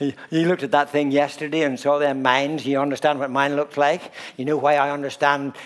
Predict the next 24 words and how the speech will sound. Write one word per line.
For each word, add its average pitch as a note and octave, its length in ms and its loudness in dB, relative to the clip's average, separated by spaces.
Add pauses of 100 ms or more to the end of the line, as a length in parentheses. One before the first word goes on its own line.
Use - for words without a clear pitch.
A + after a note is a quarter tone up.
Pastor C#3+ 280 2
Ben C3+ 300 0
well? D3+ 280 2 (340)
Yeah, A#2+ 160 -6 (280)
you C#3+ 100 0
know, D#3+ 180 2 (300)
hey, E3 220 2
the D#3 100 -2
thing E3+ 240 -2
is, E3+ 280 -2 (240)
I E3 180 2
just E3+ 220 -6
know D#3+ 140 0
where D#3+ 160 -2
it F#3+ 100 -8
goes. A#3 340 -4 (320)
So - 180 -4
I C3 140 2
do. B2+ 240 -6 (260)
So - 160 0
I G#2 80 -2
come D#3 220 0
to D3 100 0
her F#3+ 420 0